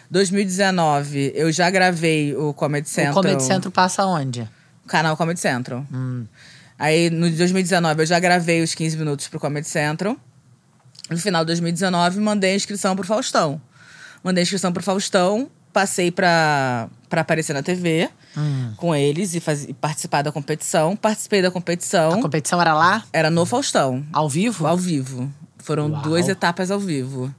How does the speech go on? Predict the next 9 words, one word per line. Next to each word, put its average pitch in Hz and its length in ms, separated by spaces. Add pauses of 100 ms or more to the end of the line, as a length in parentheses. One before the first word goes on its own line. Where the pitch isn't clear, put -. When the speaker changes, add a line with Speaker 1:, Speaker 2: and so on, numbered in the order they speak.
(600)
Speaker 2:
Ah. 139 300
Speaker 1:
É, 135 520
porque 147 140
eu 151 60
passei 170 240
pra 170 100
semifinal. 170 720 (640)
É, 131 800
perdi. 190 500